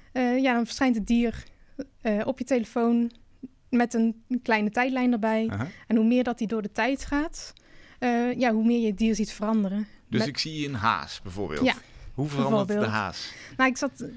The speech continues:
Speaker 1: ehm, eh, ja, ik zat zelf voornamelijk te denken van, ehm, hoe gaat de ver-, eh, omgeving veranderen zonder ons? Dus, eh, het gaat meer verwilderen, eh, planten worden groter, eh, dieren in het algemeen kunnen ook veel groter gaan worden.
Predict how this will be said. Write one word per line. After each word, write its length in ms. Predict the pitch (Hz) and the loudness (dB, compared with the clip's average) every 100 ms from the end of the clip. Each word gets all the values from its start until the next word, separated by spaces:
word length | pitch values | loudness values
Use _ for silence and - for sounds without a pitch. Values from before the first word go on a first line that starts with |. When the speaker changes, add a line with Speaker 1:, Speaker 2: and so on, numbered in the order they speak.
| 240 | -2
Speaker 1:
ehm, 380 | 247 240 240 240 | 2 2 2 2
eh, 240 | 247 - - - - | 0 -4 -10 -14 -2
ja, 140 | 226 | 2
ik 280 | 220 247 254 | 4 2 2
zat 180 | - 262 | 0 0
zelf 240 | 294 311 | 2 0
voornamelijk 460 | - 269 247 262 254 | 0 0 2 2 0
te 100 | 247 | -2
denken 320 | 226 233 226 | 0 0 -2
van, 440 | 220 220 220 226 - | -2 -2 0 -2 -4
ehm, 480 | - 220 214 208 220 | -2 0 0 0 2
hoe 140 | 233 | 2
gaat 240 | 233 240 - | 2 -2 -2
de 80 | |
ver-, 200 | 196 220 - - - | -10 -12 -14 -20 -10
eh, 240 | - 208 214 | -2 -2 0
omgeving 440 | 220 220 214 220 | 0 0 0 0
veranderen 380 | 208 202 190 185 | 0 -4 -2 -2
zonder 280 | 196 220 254 | -2 0 0
ons? 340 | 311 - - - - - - - | -2 -4 -14 -18 -20 -20 -20 -10
Dus, 280 | - 190 - | -6 -6 -8
eh, 280 | - 214 196 208 220 285 | -4 -2 0 -4 -6 -8
het 320 | 262 254 240 - | -12 -8 -8 -2
gaat 180 | 214 | 0
meer 160 | 214 208 | 2 2
verwilderen, 760 | 208 220 269 254 240 247 240 - | 2 4 4 4 2 2 0 -2
eh, 160 | 208 202 196 | -2 -4 0
planten 280 | 254 247 | 0 0
worden 200 | 233 226 | 0 -2
groter, 680 | - 226 226 214 233 220 214 - | -2 2 2 2 -2 -2 -4 -6
eh, 100 | 202 190 202 | -6 -4 -6
dieren 500 | 202 220 226 226 220 | -6 -2 0 2 2
in 100 | 214 | 2
het 100 | 208 | 2
algemeen 380 | 202 208 - 220 | 0 -2 0 0
kunnen 220 | 247 214 | 0 -2
ook 100 | 214 | -2
veel 220 | - - 269 | -4 -6 -4
groter 320 | 262 254 254 | -2 -2 -2
gaan 180 | 240 233 | 0 2
worden. 340 | 240 247 285 | 2 2 -2